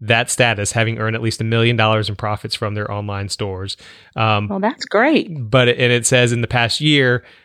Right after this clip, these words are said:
Speaker 1: more than a hundred and eighty-five thousand people have made just some type of sale, um, on Teachers Pay Teachers. But what was interesting was in the interview, like, the C E O, he didn't really wanna talk about, like, teachers making millions anymore. Any guess why? Like, he,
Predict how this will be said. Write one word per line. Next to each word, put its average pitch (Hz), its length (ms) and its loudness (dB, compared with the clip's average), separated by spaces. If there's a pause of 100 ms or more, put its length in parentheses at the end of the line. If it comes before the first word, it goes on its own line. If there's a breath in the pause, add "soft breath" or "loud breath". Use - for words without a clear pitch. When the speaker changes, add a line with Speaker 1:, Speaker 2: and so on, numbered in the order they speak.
(160 soft breath)
Speaker 1:
more 123 200 2
than 117 100 -2
a 107 60 2
hundred 123 280 2
and 120 60 0
eighty-five 117 380 2
thousand 113 340 2
people 101 400 -2
have 104 180 0
made 107 380 2
just - 260 -2 (120)
some 135 200 2
type 117 220 0
of 107 100 -2
sale, 98 500 0 (180)
um, 110 360 0
on 110 160 -2
Teachers 110 320 -2
Pay 104 160 -4
Teachers. 101 440 -4 (100)
But 208 400 2 (160 loud breath)
what 139 140 2
was 135 140 2
interesting 165 420 2
was 123 180 4
in 123 140 0
the 123 120 2
interview, 143 300 2
like, 110 160 0
the 120 60 -4
C 160 300 0
E 131 40 6
O, 160 180 4 (220 loud breath)
he - 180 2
didn't 160 200 6
really 156 160 4
wanna 143 180 2
talk 147 240 -2
about, 104 280 0
like, 98 280 -6
teachers 110 320 -6
making 104 320 -6
millions 101 320 -4
anymore. 98 320 -4
Any 143 160 4
guess 131 300 2
why? 107 400 0
Like, 120 220 -2
he, 127 220 -10